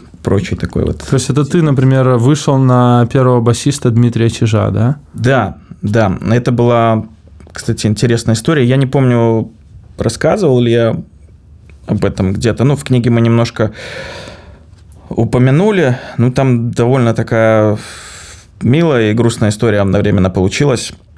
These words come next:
Speaker 1: М, уже это было одно из последних, наверное, интервью для книги. Героев у нас там много.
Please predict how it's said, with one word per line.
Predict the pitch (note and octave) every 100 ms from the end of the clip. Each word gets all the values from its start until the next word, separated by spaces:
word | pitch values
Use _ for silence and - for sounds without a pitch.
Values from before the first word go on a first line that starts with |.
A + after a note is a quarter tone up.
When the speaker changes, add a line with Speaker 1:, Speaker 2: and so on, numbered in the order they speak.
| - -
Speaker 1:
М, | - - F#2+ - -
уже | G#2 A2 A2 A2 G#2+ G#2
это | A2+
было | A2+ A#2+
одно | A#2 A#2+
из | B2
последних, | - A2+ - C#3 A2+ A2 -
наверное, | G#2 G2+ G#2 G2+
интервью | F#2 G#2 G#2 C#3 A#3+ A3 -
для | F#2+ G#2
книги. | - G#2 G2 D2 - - - - - -
Героев | - G#2 G2+ -
у |
нас | F#2 -
там | F2
много. | G2+ D3 C#3 E2